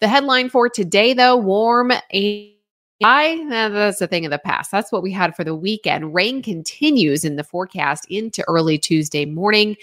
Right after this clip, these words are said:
and, uh, the setup favors this heavy rain. We've got low pressure that's moving into the Ozarks,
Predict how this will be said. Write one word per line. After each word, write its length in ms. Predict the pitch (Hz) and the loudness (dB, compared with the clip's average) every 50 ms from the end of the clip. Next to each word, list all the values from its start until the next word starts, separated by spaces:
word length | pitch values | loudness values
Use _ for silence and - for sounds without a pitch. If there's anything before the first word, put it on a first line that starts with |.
| - - - - - - - - | -16 -20 -20 -20 -20 -16 -8 -4
and, 280 | 175 185 185 180 175 175 | 0 0 2 2 0 0
uh, 140 | 147 123 113 | -2 -2 -4
the 120 | 117 170 | -6 -10
setup 440 | - - 254 269 269 214 170 165 - - _ _ _ _ - | -6 -4 -2 0 2 2 2 0 0 -6 _ _ _ _ -4
favors 460 | 214 208 208 202 196 196 196 196 190 | -2 0 0 0 0 -2 -2 -2 -2
this 200 | 180 170 165 - | -2 -4 -4 -2
heavy 320 | - - 165 156 160 151 | -2 -2 -2 -2 -2 -2
rain. 340 | 139 143 131 - - - 170 - _ - | -4 -4 -6 -8 -10 -18 -20 -20 _ -6
We've 140 | 190 190 185 | -4 -2 0
got 240 | 202 180 151 - 165 | 2 0 0 0 -2
low 160 | 175 196 208 | -4 -4 -4
pressure 420 | - - 196 175 175 - 156 135 | -2 -2 -2 -2 -2 -4 -8 -8
that's 240 | - 147 147 - - | -6 -6 -8 -6 -4
moving 320 | 175 180 196 175 165 156 | -2 0 2 2 2 0
into 220 | 160 165 175 - 170 | 0 -2 -2 -4 -4
the 160 | 156 147 147 | -4 -4 -4
Ozarks, 480 | 160 170 156 165 147 143 151 147 - | -4 -2 0 2 2 2 2 0 -4